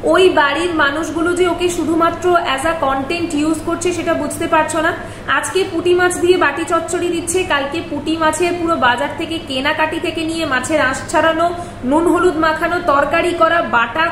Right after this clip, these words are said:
খোসার ঝোল, সমস্ত কিছু করে তোমাদের দেখিয়ে দেবে। যেইভাবে তরমুজের খোসার recipe দেখিয়েছে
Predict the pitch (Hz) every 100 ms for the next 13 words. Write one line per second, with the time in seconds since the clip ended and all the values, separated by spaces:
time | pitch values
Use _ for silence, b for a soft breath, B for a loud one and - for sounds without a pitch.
0 | - 269 269 339 339 294 311 320 - 262
1 | 302 - 339 349 359 339 320 311 302 294
2 | 269 269 262 220 196 - B B - 226
3 | 294 311 320 349 285 277 285 294 - -
4 | 262 320 302 240 240 302 320 302 330 320
5 | 403 587